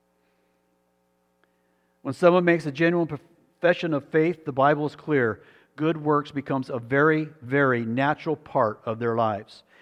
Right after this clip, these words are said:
They become, like, part of who they are.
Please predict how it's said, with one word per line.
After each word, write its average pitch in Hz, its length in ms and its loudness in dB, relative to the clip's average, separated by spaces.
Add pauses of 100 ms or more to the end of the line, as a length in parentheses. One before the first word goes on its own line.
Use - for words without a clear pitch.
(200)
They 147 60 0
become, 151 400 2 (2250)
like, 135 180 -2 (240)
part 170 300 0
of 135 140 -6
who 165 200 0
they 143 240 -2 (100)
are. 131 400 0